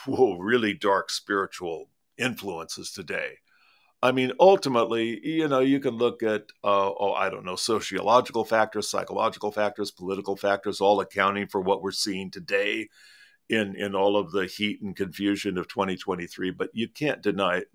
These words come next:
behind all of this are, there are a lot of dark spiritual forces.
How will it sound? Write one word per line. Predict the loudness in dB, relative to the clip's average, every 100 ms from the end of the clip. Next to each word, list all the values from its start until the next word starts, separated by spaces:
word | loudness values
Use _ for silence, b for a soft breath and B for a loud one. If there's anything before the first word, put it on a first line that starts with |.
| -8
behind | -6 0 2 4 2
all | 0 0
of | -8
this | -8 -8 -10 _ _ -6
are, | -2 -2 -6 -4
there | 0
are | 2
a | 2
lot | 0 0 6 6 6 -2 -12 b b b b b
of | 2 2
dark | 4 6 6 0 -6
spiritual | -6 0 0 0 -4 -10 -12 _
forces. | -2 0 0 -6 -12